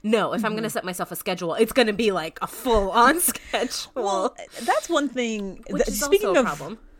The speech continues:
Speaker 2: Speaking of, like, our alpha journey, this is another one that I have learned. Like, I have
Speaker 1: Yes,
Speaker 2: learned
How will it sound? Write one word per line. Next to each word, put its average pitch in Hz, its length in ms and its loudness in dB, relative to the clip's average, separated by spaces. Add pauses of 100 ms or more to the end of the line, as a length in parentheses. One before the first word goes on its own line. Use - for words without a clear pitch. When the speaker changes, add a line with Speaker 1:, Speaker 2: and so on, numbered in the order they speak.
Speaker 2:
Speaking 359 220 2
of, 233 80 2
like, 196 160 2
our 180 180 2
alpha 185 300 -2
journey, 165 520 -6
this 262 140 2
is 339 60 0
another 254 280 4
one 190 180 0
that 180 120 -2
I 190 140 0
have 190 180 -4
learned. 170 460 -2
Like, 175 240 -4
I 160 160 0
have 214 140 2
Speaker 1:
Yes, 214 100 0
Speaker 2:
learned 180 320 0